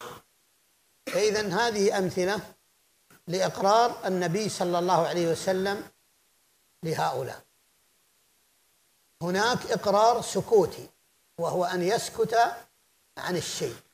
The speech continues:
مثاله، آه، جاء في حديث عائشة رضي الله عنها في الصحيحين أنها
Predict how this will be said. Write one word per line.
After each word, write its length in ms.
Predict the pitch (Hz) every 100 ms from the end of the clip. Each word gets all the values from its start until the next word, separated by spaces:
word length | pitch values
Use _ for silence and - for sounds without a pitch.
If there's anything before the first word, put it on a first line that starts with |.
| -
مثاله، 580 | 208 226 196 165 165 185 - _ _ _ _ _ _ _ _ _ _ _ _ _ _ _ _ _ -
آه، 240 | 214 185 - -
جاء 440 | 160 240 247 208
في 180 | 165 190
حديث 320 | - 175 170
عائشة 440 | 160 175 175 143 165
رضي 280 | 170 170
الله 240 | 165 165 143
عنها 200 | 165 147
في 80 | 175
الصحيحين 720 | - - 143 135 185 214 233 - _ _ _ - - _ _ -
أنها 600 | 196 190 180 165 190 196